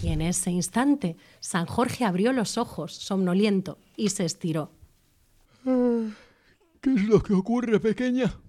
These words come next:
Speaker 1: Los niños se lo contaron y él se recostó sobre la piedra, apoyado sobre un codo para escucharlos. Cuando oyó la cantidad de dragones que lo habían invadido todo, sacudió la cabeza.
Speaker 2: No hay nada que hacer,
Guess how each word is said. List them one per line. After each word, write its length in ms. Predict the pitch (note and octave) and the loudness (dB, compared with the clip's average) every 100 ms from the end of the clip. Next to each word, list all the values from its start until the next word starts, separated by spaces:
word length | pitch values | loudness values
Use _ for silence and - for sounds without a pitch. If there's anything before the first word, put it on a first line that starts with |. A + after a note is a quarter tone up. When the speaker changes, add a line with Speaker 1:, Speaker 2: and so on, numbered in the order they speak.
| - _ _ - - - | -20 _ _ -20 -20 -8
Speaker 1:
Los 180 | A3 A3 | -2 0
niños 280 | C4+ D#4+ D#4+ | 2 0 0
se 120 | A3+ | -2
lo 100 | F#3 | -4
contaron 580 | F3+ E3+ F#3+ E3+ D3+ D#3 G#3+ | -4 -4 -2 -2 -4 -8 -4
y 140 | G3 | -2
él 100 | A3 | -2
se 140 | - | -4
recostó 480 | A3+ G#3+ F#3 - C#4 | -6 -4 -6 -6 -8
sobre 280 | - G#3 E3+ | -6 -6 -4
la 160 | D#3 F#3+ | -4 -4
piedra, 400 | E3+ C#3+ D3 _ | -4 -6 -10 _
apoyado 520 | - - F3 G3 G3 F3 | -12 -8 -4 -2 -2 -4
sobre 280 | F3+ F#3+ | -6 -4
un 80 | A3 | -4
codo 340 | G#3 D4 B3+ F3 | -2 -2 -2 -6
para 140 | E3 | -8
escucharlos. 800 | E3+ F#3 D3+ E3+ D#3 C#3+ F3 - _ _ _ _ | -8 -10 -8 -8 -8 -10 -14 -20 _ _ _ _
Cuando 240 | - G3+ G3 | -4 -2 0
oyó 140 | A#3+ | -2
la 120 | C4 | -2
cantidad 380 | A#3 G3+ G#3 G#3+ | -2 -2 -2 -2
de 100 | G#3+ | -2
dragones 460 | F#3+ F3+ G#3+ F#3 F3+ | -2 -2 -2 -4 -6
que 120 | F3 | -6
lo 80 | D#3+ | -4
habían 260 | F#3+ G3+ | -2 -2
invadido 460 | G3 F3+ F#3+ F#3+ F3+ | -2 -2 -2 -4 -4
todo, 380 | A#3+ G#3+ E3+ F#3+ | -4 -6 -6 -8
sacudió 480 | G3 F#3 E3+ F#3 | -10 -8 -4 -4
la 120 | E3+ D#3 | -4 -4
cabeza. 480 | D3+ D3+ - D3+ - _ _ _ _ C#4+ | -6 -8 -10 -16 -16 _ _ _ _ -20
Speaker 2:
No 400 | A#3 G#3 F#3+ F3+ | -14 -8 -6 -4
hay 120 | F3 | -4
nada 420 | D3+ D#3+ F#3 F3 | -4 -4 -4 -4
que 100 | D#3+ | -6
hacer, 500 | C#3+ D#3 F#3 D#3+ | -8 -8 -8 -8